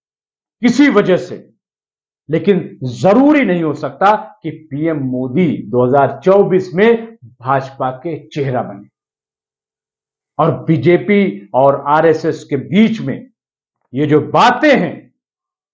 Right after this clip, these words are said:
वो बीजेपी और आरएसएस के नहीं, बल्कि पीएम मोदी और आरएसएस के बीच की।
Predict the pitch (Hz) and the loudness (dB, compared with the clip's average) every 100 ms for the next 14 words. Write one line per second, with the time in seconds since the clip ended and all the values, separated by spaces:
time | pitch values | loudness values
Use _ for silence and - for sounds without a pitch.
0 | _ _ _ 131 123 135 120 139 135 139 | _ _ _ -8 -2 -2 0 0 0 2
1 | 127 123 120 120 117 123 - 120 139 233 | 2 2 0 0 -4 -8 -10 -4 2 2
2 | 254 - - - 117 127 127 123 - 131 | 2 -2 -14 -16 -12 -12 -12 -14 -14 -8
3 | 151 131 113 113 135 135 107 104 113 117 | -4 -4 -4 -2 2 2 2 -2 -2 -2
4 | 165 - - 87 92 _ _ | -2 -2 -8 -14 -16 _ _